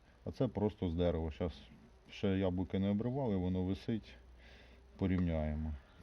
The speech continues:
А це у нас, е, Red Love Air. Також це яблуко, е, ну, е, щось висить на дереві, що щось було також тиждень тому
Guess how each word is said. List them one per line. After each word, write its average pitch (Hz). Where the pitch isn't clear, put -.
А 101
це 147
у 143
нас, 110
е, 92
Red 104
Love 101
Air. 76
Також 92
це 101
яблуко, 87
е, 87
ну, 139
е, 92
щось -
висить 107
на 120
дереві, 127
що -
щось 113
було 101
також 98
тиждень 87
тому 92